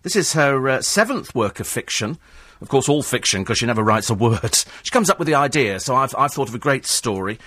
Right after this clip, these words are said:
Glamour model, you know, finds happiness for five seconds, sells all the stories, exploits the children on a T V programme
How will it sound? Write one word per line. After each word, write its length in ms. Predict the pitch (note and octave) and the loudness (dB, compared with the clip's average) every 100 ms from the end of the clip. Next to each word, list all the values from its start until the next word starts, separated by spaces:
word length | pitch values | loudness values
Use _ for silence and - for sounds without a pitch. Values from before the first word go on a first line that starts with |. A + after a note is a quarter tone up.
| - - - | -20 -14 0
Glamour 280 | D#3 D3+ | 2 2
model, 540 | C3 A2 A2 A2 A#2 - - - - | 2 0 0 -4 -4 -8 -20 -20 -8
you 120 | C3 | -4
know, 300 | B2+ A#2 A#2 | -2 0 -2
finds 360 | - C#3+ C#3 - | 0 2 2 0
happiness 440 | B2+ - A2 G#2+ | -2 -2 -4 -4
for 100 | - | -6
five 280 | - A#2 G#2 | -2 0 0
seconds, 480 | - G2+ - A2 - | -4 -4 -4 -4 0
sells 280 | C#3 C3+ B2 | 0 0 -2
all 120 | G#2+ | -4
the 60 | |
stories, 480 | - - G#2+ G2 G#2 | -4 -2 0 -2 -4
exploits 420 | G2+ - C#3+ - | -6 -2 0 -2
the 80 | A2 | -4
children 320 | - A2+ G#2 | -2 -2 -2
on 80 | G#2 | -4
a 40 | G#2 | -4
T 180 | A#2+ | -4
V 120 | G2+ G2 | -6 -2
programme 480 | A2 G2+ G#2+ G2 | -2 -2 -2 -4